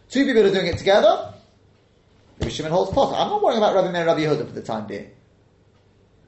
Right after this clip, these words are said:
I'm asking you, you're telling me, Divrei Akal, even Rabbi Shimon agrees in this pa-, case, you're Chayev.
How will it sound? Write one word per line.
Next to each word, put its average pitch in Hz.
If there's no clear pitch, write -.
I'm 214
asking 320
you, 175
you're 269
telling 240
me, 175
Divrei 349
Akal, 175
even 392
Rabbi 311
Shimon 285
agrees 214
in 202
this 185
pa-, 208
case, 196
you're 185
Chayev. -